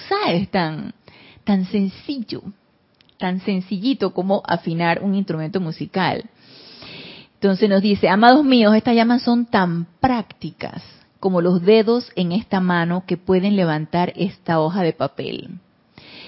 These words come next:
Estas llamas existen para que ustedes las utilicen. Por Dios, nosotros hemos permanecido en los confines de la atmósfera de este planeta y las hemos custodiado y sostenido,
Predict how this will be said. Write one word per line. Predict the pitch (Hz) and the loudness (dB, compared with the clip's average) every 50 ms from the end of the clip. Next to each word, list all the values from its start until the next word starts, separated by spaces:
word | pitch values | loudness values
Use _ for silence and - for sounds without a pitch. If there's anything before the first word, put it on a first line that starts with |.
| - - | -6 -4
Estas | 214 - - 247 262 | -4 0 2 2 4
llamas | 247 247 226 226 233 254 269 | 4 4 4 2 2 2 2
existen | 226 185 - - - - - - 320 302 294 - - _ - 185 160 156 160 185 | 0 0 -2 -8 -20 -14 -6 -2 -2 -2 -2 -4 -8 _ -4 -2 -2 -2 -4 -6
para | - - 190 180 180 | -2 0 0 0 0
que | 180 - 185 | 0 0 -2
ustedes | 175 165 - - _ - 220 220 214 208 220 226 233 - - | -2 -2 -6 -14 _ 4 4 6 6 6 4 2 0 -2 -4
las | - 196 180 170 175 180 - - - _ _ - | -2 0 2 2 2 0 -4 -8 -18 _ _ -6
utilicen. | - 180 170 - - 175 170 160 160 165 175 175 165 - - - - 156 127 117 90 90 - - - - 190 _ _ _ _ _ _ _ - - - - - - - - - - - | -4 -4 -4 -4 -6 -6 -4 -2 -2 -2 -2 -4 -4 -6 -12 -14 -10 -10 -10 -10 -10 -14 -14 -16 -16 -18 -18 _ _ _ _ _ _ _ -20 -20 -20 -20 -20 -20 -20 -20 -20 -2 4
Por | - 202 196 190 | 6 6 6 6
Dios, | 185 220 233 233 226 226 220 220 | 4 6 8 10 10 10 8 4
nosotros | 208 202 - 220 208 214 233 240 | 2 2 2 2 2 4 4 4
hemos | 220 214 240 294 | 4 2 2 0
permanecido | - 233 214 196 185 175 175 175 - - 214 208 233 | 2 2 2 2 2 0 0 0 -2 -2 0 2 2
en | 226 | 4
los | 226 269 - | 2 2 0
confines | - 190 180 185 180 - - 214 208 233 262 | 0 -2 -2 -2 -4 -4 -2 -2 0 2 4
de | 233 | 4
la | 202 180 | 4 4
atmósfera | 175 170 185 190 214 214 - - 226 220 202 | 2 2 0 0 0 0 0 0 2 2 4
de | 196 | 2
este | 196 - - 214 | 2 2 0 -2
planeta | - 180 165 160 170 175 185 - 220 | 0 0 -2 -2 -2 -2 -2 0 0
y | 214 208 | 2 2
las | 185 170 175 - - - | 2 0 0 -2 -2 0
hemos | 202 196 196 226 226 - | 0 0 0 0 -4 -4
custodiado | - 190 190 - - - 175 156 165 170 170 | -4 -4 -4 -4 -2 -4 -2 0 2 2 2
y | 196 214 | 0 0
sostenido, | - - 185 180 - - - 156 156 160 165 165 151 147 135 - | -2 -4 -4 -4 -4 -6 -6 -6 -4 -4 -4 -2 -2 -2 -4 -4